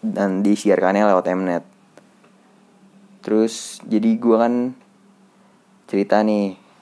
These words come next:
balik lagi ke Aizuan tadi, gue, eh, balik lagi ke J K T tadi. Gue cerita nih sama temen gue yang dulu ngajakin gue teateran tuh pas S M A.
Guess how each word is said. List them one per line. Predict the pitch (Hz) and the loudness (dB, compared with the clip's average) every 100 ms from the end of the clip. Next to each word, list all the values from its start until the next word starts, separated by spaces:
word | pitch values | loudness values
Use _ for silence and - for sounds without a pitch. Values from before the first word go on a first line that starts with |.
| _ _ _ _ _ _ _ - | _ _ _ _ _ _ _ -6
balik | 95 95 | -2 0
lagi | 98 | 0
ke | - | 0
Aizuan | 85 98 101 98 | 0 0 0 0
tadi, | 98 98 | -2 0
gue, | 104 104 - | -2 -4 -2
eh, | 113 | 2
balik | 107 101 | 4 4
lagi | 101 104 | 2 0
ke | 104 104 98 98 - | 2 2 4 0 -2
J | 110 | -6
K | 95 98 | -4 -4
T | 92 | -4
tadi. | 95 98 95 | -4 -4 -4
Gue | 101 101 | -2 0
cerita | 104 104 104 | 0 0 0
nih | 98 | 0
sama | 95 | -2
temen | 98 95 95 | -2 -2 0
gue | 92 | 0
yang | 90 90 | 0 0
dulu | 95 | 0
ngajakin | 92 92 92 95 92 | 2 0 -2 -2 0
gue | 92 | 0
teateran | 92 90 101 101 | 0 0 0 0
tuh | 101 98 | 0 -2
pas | 95 | -4
S | - 92 | -4 -4
M | 87 | -2
A. | 92 80 | -4 -6